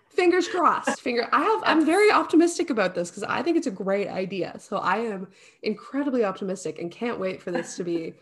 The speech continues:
Speaker 2: <laughs>
Speaker 1: available everywhere. So, like, this is such a cool idea to have, and to, like, congregate everything in one app is just, like, the best idea. So, like, you don't have to go to multiple different places. You don't have to upload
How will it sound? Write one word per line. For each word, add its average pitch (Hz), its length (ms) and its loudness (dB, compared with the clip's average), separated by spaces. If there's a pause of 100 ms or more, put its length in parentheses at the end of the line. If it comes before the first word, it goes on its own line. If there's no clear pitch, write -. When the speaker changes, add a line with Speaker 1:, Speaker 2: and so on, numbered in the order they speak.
(120)
Speaker 2:
<laughs> - 220 -20
Speaker 1:
available 180 760 -4 (180)
everywhere. 202 800 -2
So, - 140 -6
like, 185 100 -2
this 233 240 -4
is 247 240 -4
such 220 200 -6
a 214 40 -6
cool 226 300 -2
idea 180 360 -2
to 160 80 -8
have, - 380 -6
and 185 160 -6
to, 196 220 -4 (720)
like, 196 300 -6 (580)
congregate 226 720 -2 (120)
everything 208 640 -2
in 196 300 -6
one 202 340 -4 (100)
app 190 400 -2
is 180 260 -6
just, 180 440 -6
like, 165 320 -8 (240)
the 196 100 -6 (140)
best 190 320 -4
idea. 175 320 -4
So, 170 160 -10
like, 165 180 -8
you 185 120 -8
don't 190 180 -2
have 190 120 -8
to 202 80 -10
go 180 180 -2
to 185 120 -12
multiple 170 320 -8
different 170 220 -12
places. 202 400 -4
You 180 100 -8
don't 175 200 -6
have 175 200 -10
to 185 120 -10
upload 175 500 -8